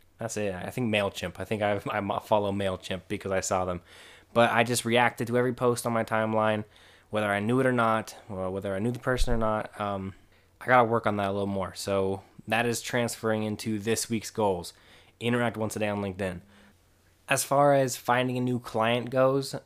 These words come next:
um, I put a lot of proposals out on Upwork. I'm not sure if you understand how Upwork works. Upwork works. But you, as a freelancer, I bid on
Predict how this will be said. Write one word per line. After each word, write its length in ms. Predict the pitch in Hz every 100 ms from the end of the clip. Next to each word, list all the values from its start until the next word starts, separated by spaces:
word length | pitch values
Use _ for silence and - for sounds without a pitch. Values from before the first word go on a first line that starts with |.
| _ _
um, 560 | 98 98 95 95 95 92 _ -
I 80 |
put 140 | 104 117
a 40 |
lot 180 | 110 117
of 60 | -
proposals 440 | 117 120 110 104
out 180 | 107 107
on 140 | 107
Upwork. 200 | 117 104 101
I'm 100 | 107
not 120 | 104
sure 140 | -
if 100 | 101
you 80 | 107
understand 500 | 101 95 - 101 95
how 180 | - 101
Upwork 300 | 104 98 98 -
works. 380 | 107 104 - - _ _ - - _ _ -
Upwork 420 | 104 98 95 -
works. 240 | 95 95 - _ _ _ _ _
But 220 | - 117 117
you, 320 | 120 110 - -
as 160 | 123 117
a 40 |
freelancer, 540 | - 139 135 120 123
I 140 | 120 107
bid 440 | 110 120 120 113 -
on 580 | 117 113 110 110 107